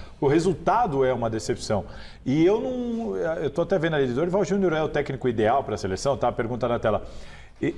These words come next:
eu não, não concordo com essa linha de pensamento. Há quanto tempo a gente tá falando de tre-, de técnico da seleção, né? Agora tamo questionando o Dorival, já questionamos o Tite,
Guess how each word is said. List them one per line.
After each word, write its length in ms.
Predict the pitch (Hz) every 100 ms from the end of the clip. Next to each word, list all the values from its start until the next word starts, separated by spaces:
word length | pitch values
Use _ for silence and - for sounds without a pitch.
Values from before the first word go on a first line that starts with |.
| -
eu 260 | 214 202 151
não, 680 | 165 185 180 175 160 147 135
não 180 | 143 175
concordo 500 | 170 - 139 151 123
com 140 | 135
essa 160 | - 123
linha 180 | 131
de 60 | 113
pensamento. 720 | 120 107 101 110 120 - 90 110
Há 240 | 110 127
quanto 320 | - 202 208
tempo 280 | - 135 131
a 40 |
gente 160 | 117 113
tá 100 | 120
falando 260 | 107 110 117
de 80 | 107
tre-, 300 | - 110 117
de 140 | 101
técnico 340 | 113 107 110 95
da 100 | 104
seleção, 400 | 101 98 - 90
né? 120 | 101
Agora 260 | 101 135
tamo 220 | 135 135 127
questionando 400 | 127 - 117 127
o 20 |
Dorival, 480 | 123 117 104 120 107
já 100 | 113
questionamos 520 | 117 - 113 117 107
o 80 | 110
Tite, 400 | 123 110 -